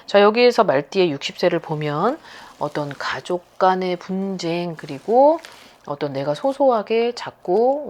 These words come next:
뭐 서럽기도 하고 원망스럽기도 하며 아쉽기도 하고 안타깝기도 하고, 어, 거기에 있어서 참 화가 나기도 하는 그런 것들을 본다라고 했을 때 가족 간의 어떤 그런 문제가 적지 않게 있지 않을까.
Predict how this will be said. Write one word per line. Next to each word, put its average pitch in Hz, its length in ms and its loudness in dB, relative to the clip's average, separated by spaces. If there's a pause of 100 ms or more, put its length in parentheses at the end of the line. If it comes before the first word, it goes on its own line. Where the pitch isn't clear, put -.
(100)
뭐 139 200 -4
서럽기도 143 560 -6
하고 226 540 -2
원망스럽기도 202 680 -4
하며 226 600 -2 (340)
아쉽기도 156 500 -2
하고 226 460 2
안타깝기도 180 560 -8
하고, 165 380 -4 (340)
어, 170 220 -2
거기에 180 340 -4
있어서 214 560 2
참 233 380 -2
화가 254 320 2
나기도 165 340 -4
하는 185 380 -2 (400)
그런 214 420 2
것들을 156 460 -2
본다라고 143 640 -2
했을 156 240 -8
때 277 440 6 (300)
가족 - 320 -10
간의 135 240 -4
어떤 127 340 -6
그런 143 240 -10
문제가 139 760 -4
적지 - 340 -8
않게 214 460 -4
있지 - 260 -14
않을까. 127 440 -16